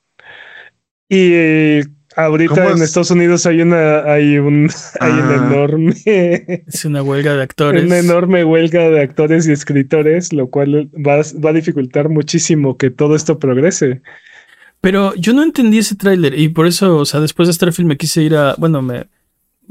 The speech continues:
Speaker 3: pivoteé naturalmente a Alan Wake dos porque no entendí lo que vi. Y yo sé que dirán, "Ay, pues pon atención".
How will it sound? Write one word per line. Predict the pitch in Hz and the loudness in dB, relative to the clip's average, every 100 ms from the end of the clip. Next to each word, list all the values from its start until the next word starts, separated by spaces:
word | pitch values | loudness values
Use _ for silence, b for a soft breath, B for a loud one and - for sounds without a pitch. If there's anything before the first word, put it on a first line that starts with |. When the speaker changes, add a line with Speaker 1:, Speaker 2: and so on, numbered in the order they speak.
| 170 | -6
Speaker 3:
pivoteé | 160 147 147 156 | -2 -2 -2 0
naturalmente | 160 156 165 147 151 151 156 | 0 -2 -2 -2 0 -2 0
a | 151 | 0
Alan | 147 143 | 0 0
Wake | 139 | -2
dos | 139 139 | -2 -4
porque | - 147 - 147 B B - | -4 -6 -4 -6 B B -2
no | 185 | 0
entendí | 247 254 247 240 | 0 0 2 2
lo | 240 | 0
que | - 151 | 0 -2
vi. | 139 170 170 - | 0 0 0 -4
Y | - 117 | -10 -8
yo | 127 | -8
sé | 147 | -6
que | 147 | -4
dirán, | 127 127 127 | -2 -4 -4
"Ay, | 123 143 185 196 | -2 0 0 0
pues | 147 | -4
pon | - 185 | -4 0
atención". | 196 143 123 - 160 | 0 -2 -4 -2 -4